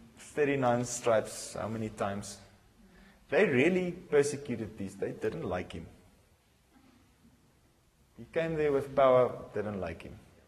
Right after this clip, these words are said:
It's the same today. Okay. But you know what?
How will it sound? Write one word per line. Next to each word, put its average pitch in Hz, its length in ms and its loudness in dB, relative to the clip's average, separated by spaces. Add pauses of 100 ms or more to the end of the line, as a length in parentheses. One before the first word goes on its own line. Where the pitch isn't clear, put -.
(120)
It's - 140 -20
the 110 100 -12
same 101 300 -4
today. 92 340 -8 (840)
Okay. 98 260 -10 (1400)
But 185 200 -2
you 220 100 -2
know 190 200 2
what? 110 300 6